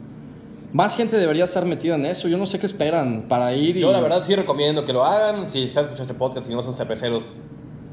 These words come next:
Speaker 1: Yo digo que vayan, se
Speaker 2: Lo
Speaker 1: levanten
Speaker 2: hagan.
Speaker 1: ahorita mismo donde estén, vayan a la primera tienda que vean de cerveza y agarren las que sean, ¿no? O sea, pregúntenle a su, a su cicerón local cuáles pueden comprar. Siempre hay un vato que sabe de cerveza.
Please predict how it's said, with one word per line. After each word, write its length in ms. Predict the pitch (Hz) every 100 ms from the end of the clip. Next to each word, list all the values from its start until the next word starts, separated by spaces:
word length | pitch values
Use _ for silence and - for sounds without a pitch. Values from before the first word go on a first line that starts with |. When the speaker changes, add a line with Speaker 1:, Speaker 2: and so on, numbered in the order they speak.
| -
Speaker 1:
Yo 100 | 147
digo 200 | 185 202
que 80 | 151
vayan, 280 | 143 165 185
se 140 | 160
Speaker 2:
Lo 40 | 143
Speaker 1:
levanten 280 | 160 196 190
Speaker 2:
hagan. 60 | 151
Speaker 1:
ahorita 220 | 151 156
mismo 360 | 147 151 160 131
donde 260 | 123 120
estén, 500 | 110 - 143 202 196 - - - - -
vayan 340 | 131 185 180
a 40 | 160
la 140 | 135
primera 360 | 135 139 156 151
tienda 280 | 151 156 139
que 120 | 123
vean 400 | 127 170 170 135
de 120 | 123
cerveza 640 | - 117 135 160 180 151
y 80 | 131
agarren 380 | 120 135 147 139
las 100 | 117
que 80 | -
sean, 480 | 123 104 101 104 117
¿no? 240 | 156 170
O 40 | 131
sea, 240 | 143 135
pregúntenle 540 | 139 147 170 180 143
a 100 | 123
su, 300 | 117 120 107 104 - - -
a 60 | 120
su 140 | 135
cicerón 440 | 127 110 135 147
local 460 | 143 127 127 156 180
cuáles 260 | - 147 147
pueden 240 | 147 147
comprar. 420 | 127 113 117 147 170
Siempre 260 | 170 160
hay 40 | 151
un 120 | 151
vato 260 | 135 135 139
que 80 | 120
sabe 260 | 131 127
de 80 | 120
cerveza. 600 | 117 110 139 175 185